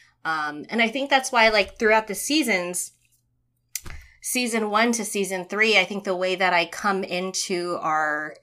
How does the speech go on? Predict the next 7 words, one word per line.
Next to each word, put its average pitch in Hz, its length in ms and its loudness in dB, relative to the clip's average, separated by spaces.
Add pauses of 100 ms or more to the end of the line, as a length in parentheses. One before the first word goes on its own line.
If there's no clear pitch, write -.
(640)
our 175 160 2
meetings 208 680 0
and 175 180 -4
come 180 220 -4
into 175 520 -4
our 165 280 2
conversations, 170 1300 -4